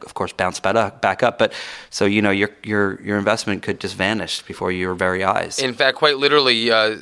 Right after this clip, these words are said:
Speaker 2: since we began this conversation, my investment is now down to forty-three dollars and twelve rubles. So,
Speaker 1: Twelve
Speaker 2: um,
Speaker 1: rubles.
Speaker 2: it's, it's not. I'm not. I'm not doing very well. Um,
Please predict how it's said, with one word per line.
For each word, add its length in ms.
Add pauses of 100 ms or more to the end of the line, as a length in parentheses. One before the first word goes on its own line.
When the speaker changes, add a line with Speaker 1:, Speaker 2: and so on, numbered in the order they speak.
(280)
Speaker 2:
since 300
we 80
began 380
this 180
conversation, 640
my 200
investment 380
is 80
now 160
down 280
to 280
forty-three 580
dollars 400
and 140
twelve 340
rubles. 540 (320)
So, 480
Speaker 1:
Twelve 220
Speaker 2:
um, 100
Speaker 1:
rubles. 440
Speaker 2:
it's, 180
it's 180
not. 360
I'm 180
not. 260
I'm 160
not 220
doing 220
very 180
well. 480
Um, 300